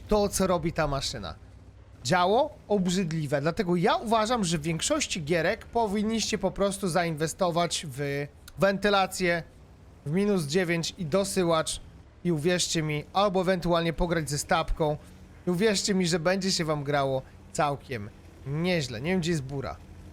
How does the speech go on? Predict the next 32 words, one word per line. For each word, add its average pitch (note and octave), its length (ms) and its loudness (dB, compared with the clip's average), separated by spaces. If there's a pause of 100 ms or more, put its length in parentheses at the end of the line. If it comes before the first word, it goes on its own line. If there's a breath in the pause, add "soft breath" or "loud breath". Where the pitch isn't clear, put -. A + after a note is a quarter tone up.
(460)
Czy D#3+ 80 -4
ktoś G#3+ 240 0
widział A3 220 2
Buraskę? F3 520 2
Halo, F3+ 180 2
halo? D#3+ 420 2 (800)
Gdzie F3 100 0
jest D3+ 100 0
Buraska? F3 480 2
Halo, E3 200 0
halo? D#3+ 360 0 (640)
Może D3+ 160 -6
siedzi F3 260 -4
gdzieś D#3 220 -6
tutaj, E2 360 -14
no. G#2+ 180 -12
Ale G3 320 2
zobaczcie, G3+ 500 0
bez E3+ 280 -2
żadnego G#3+ 360 0
problemu G3 440 2
przejechaliśmy F#3+ 640 0
sobie F3+ 280 2
na D#3+ 120 2
stronę G3 320 0
przeciwnika, D3 580 -4
sfarmiliśmy, G#3 640 -2
co G#3 140 0
było F#3 240 0
do E3+ 120 -2
sfarmienia. C3+ 540 -4 (800)
Elegancko, F#3+ 720 0